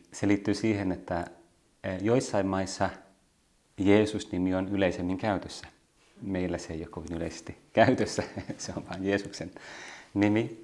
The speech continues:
mutta esimerkiksi Espanjassa käytetään ihan suht yleisesti nimeä Jeesus, Jesus eli Jeesus. Vähän niin kuin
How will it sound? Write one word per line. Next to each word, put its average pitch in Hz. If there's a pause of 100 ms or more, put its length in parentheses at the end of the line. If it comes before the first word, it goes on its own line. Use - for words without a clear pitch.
(120)
mutta 95
esimerkiksi 92
Espanjassa 110 (680)
käytetään 104
ihan 92 (380)
suht -
yleisesti 90
nimeä 87 (180)
Jeesus, 87 (220)
Jesus 98
eli 80
Jeesus. 78 (1160)
Vähän 85
niin 82
kuin 92